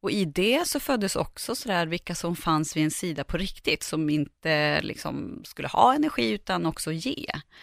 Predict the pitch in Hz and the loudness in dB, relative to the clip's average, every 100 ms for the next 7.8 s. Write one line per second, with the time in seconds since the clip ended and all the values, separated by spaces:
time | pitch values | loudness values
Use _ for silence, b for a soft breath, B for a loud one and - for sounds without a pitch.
0 | B B B - - - - - 214 240 | B B B -4 0 2 0 0 0 2
1 | 269 277 233 - 226 220 214 208 196 233 | 4 4 2 0 -2 0 0 0 -2 -4
2 | 208 220 226 - 233 226 233 233 208 147 | -2 -4 0 0 0 -2 -2 -2 -4 -6
3 | 156 170 247 330 240 170 143 - - - | -4 -2 -2 -4 -4 -4 -6 -6 -10 -8
4 | - - - _ 190 208 202 190 185 - | -8 -10 -14 _ -2 0 0 0 -2 -4
5 | 165 160 220 214 - 147 - 160 165 170 | -4 0 0 0 -4 -4 -2 -2 0 0
6 | 160 156 156 147 - - - 175 139 156 | -2 -2 0 -2 -4 -12 -6 -4 -2 -4
7 | - 170 151 180 156 143 147 | -2 -2 0 0 0 0 -4